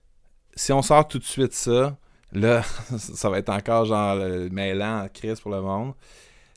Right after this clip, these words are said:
Euh, puis là, j'avais réussi à ra-, ramener beaucoup de monde avec, euh, Concerta Fantasio, <laughs> comparativement à Cordoba, que genre, tout le monde était comme, « What the fuck ? »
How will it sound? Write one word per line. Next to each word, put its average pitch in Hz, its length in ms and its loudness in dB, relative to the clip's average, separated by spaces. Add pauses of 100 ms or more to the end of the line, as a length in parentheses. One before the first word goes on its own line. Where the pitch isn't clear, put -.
Euh, 87 280 0
puis 107 140 0
là, 123 60 8
j'avais 117 260 8
réussi 120 280 4
à 131 180 8
ra-, 113 140 6
ramener 110 240 4
beaucoup 110 220 -4
de 104 60 0
monde 131 220 -2
avec, 101 320 -2
euh, 95 160 0
Concerta 101 460 -4
Fantasio, - 800 -6 (240)
<laughs> - 240 8
comparativement 113 640 8
à 120 140 6
Cordoba, 107 580 4
que 120 220 -2
genre, 107 180 2
tout - 80 -6
le 104 80 0
monde 107 120 -2
était 101 120 -4
comme, « 98 160 -2
What 104 200 -2
the 107 200 -6
fuck ? » - 580 -10